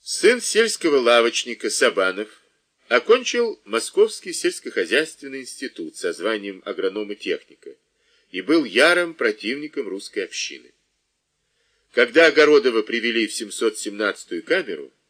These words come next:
Гвоздев и Сабанов уже успели озлобить друг друга и потеряли охоту к болтовне.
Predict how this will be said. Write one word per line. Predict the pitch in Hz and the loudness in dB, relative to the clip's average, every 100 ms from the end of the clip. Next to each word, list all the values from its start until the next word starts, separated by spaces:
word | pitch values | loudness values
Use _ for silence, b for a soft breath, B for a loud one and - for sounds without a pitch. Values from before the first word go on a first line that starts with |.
| _ 110 | _ _
Гвоздев | 107 120 156 104 117 104 | -4 2 2 2 -6 -6
и | |
Сабанов | - 92 156 175 151 131 | -4 -2 0 -2 -4 -10
уже | 110 135 | -2 -2
успели | - 120 - - 120 107 101 | -2 -10 -14 -6 -2 -2 -4
озлобить | 104 104 82 98 101 85 - | -2 -4 -4 -2 -2 -2 -10
друг | 82 71 | -12 -12
друга | 71 69 65 | -16 -16 -16
и | - 127 | -14 -16
потеряли | - - 98 113 120 110 | -12 -10 -2 0 2 0
охоту | - 95 - 98 - 80 | -4 -10 -8 -10 -8 -14
к | |
болтовне. | - 90 - 76 67 62 | -10 -10 -8 -12 -12 -20